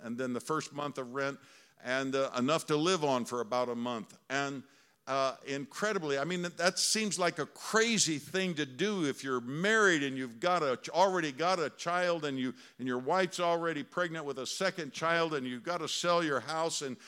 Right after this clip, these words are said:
you put all your, what little earthly goods into a U-Haul trailer, and you go to Portland, Oregon, where you don't even have a job, and you don't even know where you're going to live. But, uh, it's just this go. And what I'm trying to say to you today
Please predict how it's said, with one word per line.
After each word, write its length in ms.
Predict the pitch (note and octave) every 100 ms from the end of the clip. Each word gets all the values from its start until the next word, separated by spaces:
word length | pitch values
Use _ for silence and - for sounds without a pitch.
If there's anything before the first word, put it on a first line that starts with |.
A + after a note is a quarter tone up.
| - -
you 100 | B2+
put 220 | - F3+
all 260 | D3 E3 E3+
your, 320 | C#3+ C3+ A#2 C3 B2+
what 240 | D#3+ D#3
little 240 | D#3+ D3+ D3
earthly 320 | E3+ D#3+ D3
goods 380 | A#2+ D#3+ D3 D#3
into 420 | D3+ C#3 D3+ C#3
a 160 | A#2+ - - -
U-Haul 460 | C#3 F3+ C#3 D#3 D3
trailer, 540 | - E3+ E3 E3 D#3+
and 180 | C#3 C#3
you 120 | C3+
go 420 | A2+ E3+ F3+ D#3+ -
to 180 | C#3+ C3+
Portland, 480 | - F#3 F3 D3
Oregon, 460 | D3+ F3 F3+ D#3+ C#3+
where 140 | C#3
you 140 | C3+ C3
don't 340 | B2 F3 F#3+
even 200 | E3+ D3+
have 240 | C3+ E3 D3+
a 80 |
job, 480 | B2+ C3 D3+ F3 D#3 - -
and 180 | - C#3+
you 80 | D3
don't 240 | D#3 F#3+
even 240 | F#3+ F3 F3
know 140 | F3+
where 180 | F3 F3+
you're 180 | F3 D3+
going 380 | C#3 F3+ F#3 F3+
to 80 |
live. 500 | F3+ G3+ A3 E3+ G#2+ G#2
But, 240 | C#3 C3+
uh, 240 | C3+ D3 D3
it's 180 | D3+ C#3+
just 380 | - F3 - -
this 220 | D#3+ -
go. 800 | A#2+ G#2 A#2+ G#3 G3+ C#3+ C3+ D#3 - - -
And 140 | C#3+
what 180 | D#3+ G#3+
I'm 160 | G3 F#3
trying 300 | - G3 F3+
to 100 | D3
say 280 | - F3 F#3
to 140 | E3
you 200 | C#3 C#3+
today 480 | - B2+ C3+ C#3